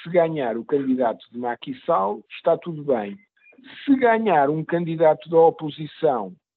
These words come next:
que não seja anti-França, anti-C D A O, anti-Franco C F A, também está tudo bem. Portanto,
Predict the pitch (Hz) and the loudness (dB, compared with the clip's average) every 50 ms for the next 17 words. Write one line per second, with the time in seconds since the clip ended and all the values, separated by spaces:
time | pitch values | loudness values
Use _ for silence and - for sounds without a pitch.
0 | _ _ - 226 240 240 220 214 196 202 - 180 156 147 131 - 127 123 123 - | _ _ -6 -4 -2 0 0 -2 -2 -4 -2 -2 -2 -2 -2 -4 -4 -6 -6 -4
1 | 135 127 127 - - 131 120 120 113 113 _ 113 110 107 - - 135 127 - 139 | -6 -6 -6 -4 -6 -6 -4 -6 -8 -12 _ -16 -16 -14 -12 -12 -14 -6 -6 -4
2 | 131 123 123 120 120 120 120 113 110 107 104 - - 139 131 127 - 127 113 104 | -2 -2 -2 0 0 0 0 0 0 -2 -4 -6 -8 -8 -10 -8 -8 -8 -8 -8
3 | - - 127 113 107 107 - - - - 120 117 120 117 - - 170 160 170 190 | -8 -8 -8 -8 -8 -10 -12 -12 -10 -6 -4 -4 -4 -6 -8 -10 -8 -6 -6 -6
4 | 220 220 - _ - 220 220 196 175 170 160 - - 156 143 - 160 151 143 147 | -8 -10 -8 _ -6 -4 -2 -2 -2 -2 -4 -6 -6 -8 -6 -8 -14 -10 -6 -6
5 | 143 127 113 117 _ _ _ _ _ _ _ _ - - - 135 127 127 - | -4 -4 -6 -10 _ _ _ _ _ _ _ _ -4 0 0 0 0 -2 -8